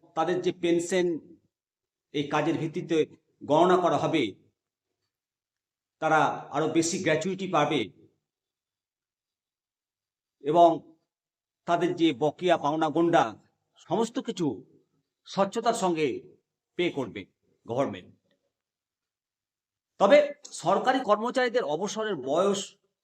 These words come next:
কি বৃদ্ধি পেয়েছে? এই প্রশ্নের উত্তরে বলবো, হ্যাঁ, সরকার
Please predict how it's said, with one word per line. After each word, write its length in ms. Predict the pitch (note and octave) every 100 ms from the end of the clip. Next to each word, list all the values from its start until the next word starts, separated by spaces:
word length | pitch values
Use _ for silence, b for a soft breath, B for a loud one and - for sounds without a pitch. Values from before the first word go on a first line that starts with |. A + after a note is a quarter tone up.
| _ _ _
কি 100 | -
বৃদ্ধি 340 | E3+ F3+ D3 G3+
পেয়েছে? 420 | G3+ A#3 - D#3 - - _ _ _ _ _ _ _ _ _ _ _ _ _ _ _ _ _ _ _ _ _ _ _ _ _ _ _ _ _ _ _ _ _ _ _ _ _
এই 180 | - C#3
প্রশ্নের 420 | C3+ C3 - F3
উত্তরে 400 | C#3 B2 - F3
বলবো, 360 | A2+ A#2+ A2 G2+ E2+ E2
হ্যাঁ, 560 | - C3+ D#3+ A#2+ F#2+ - _ _ _ _ _ _ _ _
সরকার 1000 | - - B2 B2+ B2 - - D#3+ F#3+